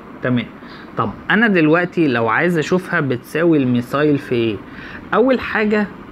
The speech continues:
آه، اي، اي الكان، اي الكان عنده على الاقل اتنين ميثايل، اذا ما ينفعش ده وما ينفعش ده. مستر عرفتها منين؟ ما هو يا ناصح اي الكان هيبقى عامل بالشكل ده كده مثلا، يعني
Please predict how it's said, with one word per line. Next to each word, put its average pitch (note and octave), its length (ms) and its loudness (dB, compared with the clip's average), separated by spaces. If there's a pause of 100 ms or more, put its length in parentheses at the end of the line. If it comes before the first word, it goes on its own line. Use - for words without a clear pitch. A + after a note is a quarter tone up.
(140)
آه، B2+ 440 2 (180)
اي، A3+ 240 4 (180)
اي F#3 360 4
الكان، B2 440 0 (400)
اي D#3 260 2
الكان B2 360 -2 (1000)
عنده G#3+ 520 0 (100)
على C3 200 0
الاقل G3 380 -2
اتنين F#3 320 0
ميثايل، A#2 500 -2
اذا E3 200 0
ما D3 160 2
ينفعش C#3+ 380 -2
ده D3 220 -2 (180)
وما B2+ 160 0
ينفعش C3 360 -4
ده. A#2+ 220 -2
مستر G3 400 -4
عرفتها D3 480 -4
منين؟ A#2 300 -2 (400)
ما C3+ 60 0
هو F3 140 2
يا F#3+ 60 2
ناصح A#3+ 420 -2
اي G3+ 280 2
الكان D3+ 380 0
هيبقى D3 260 -2
عامل D#3+ 200 2
بالشكل C3+ 480 -2
ده A#2+ 200 -2
كده A2 100 -4 (480)
مثلا، C#3+ 360 0
يعني A#2 280 0